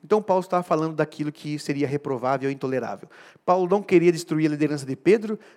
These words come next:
nem humilhá-lo, nem destruir a liderança de, de Barnabé ou humilhá-lo. Paulo não queria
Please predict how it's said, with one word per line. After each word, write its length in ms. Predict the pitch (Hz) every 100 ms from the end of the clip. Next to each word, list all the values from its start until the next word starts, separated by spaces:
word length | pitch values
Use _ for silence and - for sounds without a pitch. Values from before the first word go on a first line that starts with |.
| -
nem 200 | 156 147
humilhá-lo, 600 | 135 117 151 226 220 214 - -
nem 180 | 160 208
destruir 340 | 175 - 180
a 40 | 170
liderança 420 | 160 160 165 165
de, 140 | 151
de 140 | - 127
Barnabé 540 | 135 139 123 165 208 170
ou 160 | 139
humilhá-lo. 560 | 135 131 143 220 226 208 - -
Paulo 200 | 202 196
não 100 | 190
queria 480 | 185 165 180 175 156